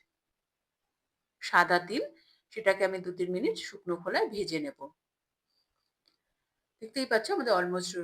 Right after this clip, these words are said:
ভাজা হয়ে গেছে তিলটা। এবার আমি মাখানার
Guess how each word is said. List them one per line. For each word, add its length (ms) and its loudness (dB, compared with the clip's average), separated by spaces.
ভাজা 280 0
হয়ে 280 0
গেছে 300 -2
তিলটা। 420 -6
এবার 260 -4
আমি 200 -6
মাখানার 420 -2